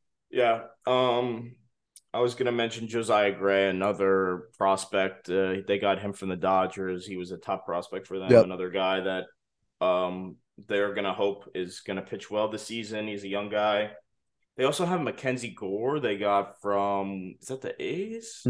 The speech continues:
Speaker 1: Or
Speaker 2: No,
Speaker 1: no, uh,
Speaker 2: Mackenzie
Speaker 1: San
Speaker 2: Gore was
Speaker 1: Diego.
Speaker 2: San Diego, yeah.
Speaker 1: Yeah. So, yeah, he's another youngster, and if Strasburg or Corbin can pitch,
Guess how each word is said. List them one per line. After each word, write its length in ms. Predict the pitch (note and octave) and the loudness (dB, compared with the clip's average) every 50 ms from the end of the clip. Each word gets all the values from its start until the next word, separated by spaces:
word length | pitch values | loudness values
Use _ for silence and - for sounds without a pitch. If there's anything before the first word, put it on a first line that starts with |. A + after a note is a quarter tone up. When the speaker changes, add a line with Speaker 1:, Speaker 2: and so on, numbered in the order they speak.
| B2+ B2+ B2+ | 8 8 10
Speaker 1:
Or 120 | B2 A#2+ A#2+ | 10 12 12
Speaker 2:
No, 0 | |
Speaker 1:
no, 180 | A#2 A#2 A2+ A2+ | 12 12 10 10
uh, 60 | B2+ | 6
Speaker 2:
Mackenzie 340 | B2+ - D3+ D#3 D3+ C#3+ C#3+ | 6 8 10 10 10 10 10
Speaker 1:
San 220 | C3 C3 C#3+ C#3 | 10 12 12 12
Speaker 2:
Gore 60 | C3+ | 12
was 20 | B2+ | 10
Speaker 1:
Diego. 240 | B2 - B2+ - - | 10 8 6 8 8
Speaker 2:
San 160 | C#3+ C3+ B2+ | 8 8 8
Diego, 480 | B2 A#2+ A#2 A2+ G#2+ F#2+ G2+ F#2 F2+ | 8 6 6 6 4 4 2 2 2
yeah. 260 | F#2+ G2+ G2+ F#2 F2 F#2 | 2 2 2 2 2 2
Speaker 1:
Yeah. 300 | A2 G#2 G2 F2+ - - - - _ _ _ _ _ _ _ _ _ _ - | 2 2 2 0 -2 -6 -12 -20 _ _ _ _ _ _ _ _ _ _ -10
So, 460 | - - C#3+ C3+ B2+ C3 C3 C3+ C3 B2+ | -2 2 6 8 8 10 8 8 6 6
yeah, 120 | B2 E3+ | 6 6
he's 240 | D#3+ - E3+ F3+ F3+ | 6 6 2 0 2
another 240 | F#3+ F3 E3 D#3+ E3 | 4 4 4 4 4
youngster, 920 | D3+ D#3+ D#3+ D#3+ E3 D#3+ - - - F3 F3 F3 F3 F3 F3 E3+ - - - - | 4 4 4 4 2 -2 -6 -2 2 4 4 6 6 6 4 2 0 -2 -6 -4
and 640 | - A2 A2+ A2+ A2+ A2+ A2+ A2 A2 A2 A2 - - _ _ _ _ _ _ _ _ _ _ _ - | -2 0 2 2 2 2 2 0 -2 -2 -4 -10 -18 _ _ _ _ _ _ _ _ _ _ _ -2
if 140 | - C#3 - | -2 -2 -2
Strasburg 640 | - - E3+ F3 G#3+ A#3 F#3+ F#3 G3+ G3 G3 E3+ D#3 | 0 4 4 4 4 4 4 4 6 6 6 8 8
or 240 | C3+ A#2+ G2+ - - | 6 6 4 2 -4
Corbin 460 | - - E3+ F3 C3+ G#2+ F#2+ F#2+ F#2+ | -2 0 0 2 2 2 -2 -2 -2
can 260 | - - G#2 G2 F#2+ | -4 -4 -6 -6 -6
pitch, 560 | - - D#3+ D3+ D3+ - - - - - - | -6 -2 -2 -2 -2 -4 -12 -14 -16 -16 -20